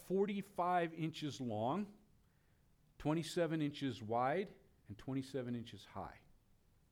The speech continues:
The two cherubim, angels on top, are made out of cast gold.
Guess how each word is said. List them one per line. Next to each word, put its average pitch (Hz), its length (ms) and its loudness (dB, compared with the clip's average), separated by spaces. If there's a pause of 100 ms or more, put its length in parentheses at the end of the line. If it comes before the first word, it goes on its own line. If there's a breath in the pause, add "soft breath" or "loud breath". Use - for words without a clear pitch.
(760 soft breath)
The 113 80 -2
two 180 400 2
cherubim, 156 680 2 (320)
angels 127 500 0
on 120 200 -2
top, 135 480 0 (340)
are 104 300 -2 (440 soft breath)
made 110 200 -2
out 104 160 -2
of 92 120 -10
cast 107 520 -10 (580)
gold. 85 380 -6